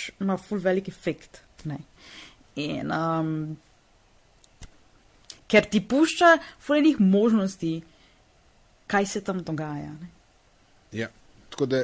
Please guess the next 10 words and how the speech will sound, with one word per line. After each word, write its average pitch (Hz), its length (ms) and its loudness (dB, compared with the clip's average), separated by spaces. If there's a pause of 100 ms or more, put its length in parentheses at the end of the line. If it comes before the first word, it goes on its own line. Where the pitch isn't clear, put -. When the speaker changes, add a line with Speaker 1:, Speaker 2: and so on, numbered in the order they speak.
Speaker 2:
odprimo 151 540 -2
V 127 140 -2
C. 120 260 -6 (680)
Speaker 1:
Ali 180 280 -2
pa 185 280 4
to, 185 180 -4
Speaker 2:
Je - 140 -2
Speaker 1:
ali 180 180 6
pa 196 80 2
še 196 180 0